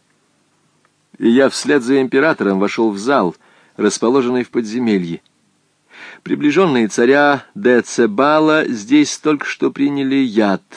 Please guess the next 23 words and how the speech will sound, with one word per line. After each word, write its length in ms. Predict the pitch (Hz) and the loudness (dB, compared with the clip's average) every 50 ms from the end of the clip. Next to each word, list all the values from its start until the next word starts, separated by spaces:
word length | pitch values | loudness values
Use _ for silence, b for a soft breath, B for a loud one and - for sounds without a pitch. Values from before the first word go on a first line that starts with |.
| - - | -20 -16
на 160 | - 101 95 92 | -12 -10 -10 -8
своем 400 | - - 101 95 101 98 95 92 | -6 -2 -2 0 0 0 0 -2
последнем 600 | 98 92 - - 101 98 95 87 98 98 95 90 | -4 -6 -4 0 2 2 2 2 0 -4 -4 -6
пиру. 420 | - - 98 98 92 98 92 85 _ _ _ _ _ _ _ _ _ _ _ _ _ _ _ _ _ _ - | -6 -4 -4 -2 -2 -2 -4 -4 _ _ _ _ _ _ _ _ _ _ _ _ _ _ _ _ _ _ -16
Император 840 | - - 98 98 98 - 107 107 113 127 139 139 123 - 123 120 104 | -8 -4 -4 -4 -4 -2 0 0 2 2 2 0 0 0 -2 -2 0
поручил 560 | - 117 117 123 110 - - 135 139 135 127 | 0 0 0 0 -2 -2 -2 -2 0 0 0
мне 240 | 123 127 131 131 123 | -2 -2 -2 -2 -2
поджечь 720 | - 127 123 120 113 117 139 165 160 147 123 95 - - | -2 -4 -4 -4 -4 -4 -2 0 2 2 2 2 0 -6
это 200 | 101 90 - 92 | -6 -4 -6 -6
фантастическое 1040 | - - 98 92 - - - - - - - 196 196 - - - - - 175 170 160 | -4 -4 -6 -4 0 -2 -2 -2 -2 -10 -12 -10 -10 -10 -14 -12 -6 -4 -2 -2 -2
скопище 640 | - - - 165 156 139 - 135 - - - - 131 | -4 -8 -6 -6 -6 -4 -6 -8 -8 -8 -8 -8 -8
мертвецов. 920 | 127 120 110 101 - - 113 95 - - - 104 98 92 87 - - - _ _ _ _ _ _ _ _ _ _ _ _ _ _ _ _ _ _ _ _ _ _ | -8 -8 -10 -10 -10 -10 -12 -12 -12 -10 -4 -2 -2 -2 -2 -4 -10 -20 _ _ _ _ _ _ _ _ _ _ _ _ _ _ _ _ _ _ _ _ _ _
В 100 | _ _ | _ _
тот 240 | _ - 80 82 82 | _ -4 -2 -2 -2
же 180 | 82 95 104 98 | -2 -2 -2 0
вечер 520 | 95 95 95 90 80 - - 95 - - _ _ _ _ _ _ _ _ _ _ _ _ _ _ _ _ _ - | 2 2 0 0 -2 -4 -8 -8 -10 -10 _ _ _ _ _ _ _ _ _ _ _ _ _ _ _ _ _ -12
на 200 | 85 90 92 98 | -6 -2 0 2
валу, 440 | 101 104 107 117 139 175 196 190 170 | 4 4 4 6 6 6 6 4 2
что 340 | - - - - 175 170 | 0 -4 -4 0 0 2
возвышался 840 | 156 165 156 135 139 147 156 143 - - 147 160 156 143 - - - 139 | 2 2 0 0 0 -2 -2 -2 -2 -2 0 0 0 0 -2 -4 -6 -4
над 220 | 139 139 135 - | -4 -4 -4 -4
полем 360 | - 135 147 139 139 135 127 | -2 0 2 2 2 0 -2
битвы 540 | 104 92 131 147 - - - 113 123 120 - | -4 -4 -4 -4 -4 -6 -6 -4 -4 -4 -4